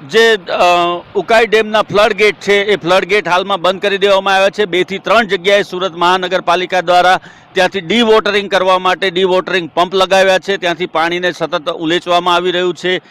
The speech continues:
આપ જોઈ શકો છો કે તાપી નદી સુરત શહેરમાં બે કિનારે વસી, અ, વહેતી થઈ છે અને બે કિનારે વહેતી તાપી નદીનો અદ્ભુત નજારો આપ આ જોઈ રહ્યા છો. જે પ્રમાણે વરસાદ ઉપરવાસમાં પડી રહ્યો છે એને જોતા હજુ પણ આવનારા દિવસોમાં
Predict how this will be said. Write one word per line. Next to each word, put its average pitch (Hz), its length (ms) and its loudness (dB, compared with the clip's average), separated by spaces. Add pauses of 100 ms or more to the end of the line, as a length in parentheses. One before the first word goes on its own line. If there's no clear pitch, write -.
(300)
આપ 160 120 0
જોઈ 202 180 4
શકો 196 300 -4
છો 202 140 -2
કે 202 120 -4
તાપી 165 380 -2
નદી 190 260 -2
સુરત 190 420 -2
શહેરમાં 185 540 0 (340)
બે 226 300 4
કિનારે 214 440 0
વસી, 190 340 -4
અ, 196 140 2
વહેતી 175 540 0
થઈ 196 220 0
છે 202 240 2
અને 175 240 -2
બે 196 280 4
કિનારે 202 420 0
વહેતી 175 340 -2
તાપી 180 360 0
નદીનો 175 480 -2
અદ્ભુત 165 340 0 (100)
નજારો 175 420 0 (440)
આપ 196 220 0
આ 185 100 2
જોઈ 185 240 2
રહ્યા 180 240 2
છો. 185 320 -6 (440)
જે 214 260 6
પ્રમાણે 220 600 0
વરસાદ 202 500 0
ઉપરવાસમાં 190 680 0
પડી 180 200 2
રહ્યો 185 260 2
છે 190 140 -6
એને 185 340 -4
જોતા 156 420 0 (340)
હજુ 180 180 0
પણ 226 180 -2
આવનારા 208 440 2
દિવસોમાં 196 720 -2